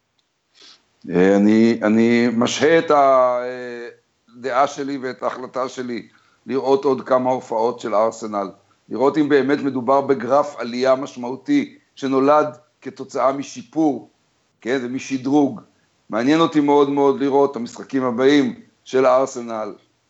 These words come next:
אה, לא יודע כרגע לפסוק. אין ספק שאוזיל בש-, בשיפור, במגמת שיפור רצינית. אה, וולקוט לא כל כך,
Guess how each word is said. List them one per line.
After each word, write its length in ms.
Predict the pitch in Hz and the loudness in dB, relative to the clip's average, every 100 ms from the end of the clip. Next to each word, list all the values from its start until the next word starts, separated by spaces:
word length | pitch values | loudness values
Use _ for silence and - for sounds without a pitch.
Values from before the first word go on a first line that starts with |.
| _ | _
אה, 880 | 104 117 117 117 117 117 117 117 117 107 - _ _ _ | -12 -8 -4 -4 -2 -2 -2 -2 -2 -4 -10 _ _ _
לא 160 | 113 147 | 0 4
יודע 420 | 160 135 143 127 - - - | 4 4 4 4 0 -14 -8
כרגע 280 | 127 127 | -6 -4
לפסוק. 640 | 135 131 - 127 - - - _ _ _ _ _ _ _ | -4 -6 -4 -4 -4 -12 -20 _ _ _ _ _ _ _
אין 140 | - 156 | -2 0
ספק 380 | 160 143 151 151 | 0 0 0 2
שאוזיל 680 | 139 131 117 156 151 123 - _ _ _ _ - | 2 2 2 2 2 0 -12 _ _ _ _ -12
בש-, 380 | 117 - - - | -10 -10 -12 -10
בשיפור, 460 | 113 131 - 143 | -8 -8 0 2
במגמת 400 | 131 127 123 131 | 4 2 2 0
שיפור 360 | - 104 139 131 | -2 -4 -2 0
רצינית. 600 | 123 117 131 190 190 - _ _ _ _ _ - | -2 -4 0 0 -2 -12 _ _ _ _ _ -8
אה, 1000 | 107 117 120 117 117 117 117 120 120 113 - _ _ _ _ _ - | -4 0 2 2 2 0 0 0 0 -2 -4 _ _ _ _ _ 0
וולקוט 380 | 147 170 139 135 | 2 2 0 0
לא 140 | 156 170 | 0 0
כל 120 | 180 | -2
כך, 400 | 185 190 - - | 2 2 0 -10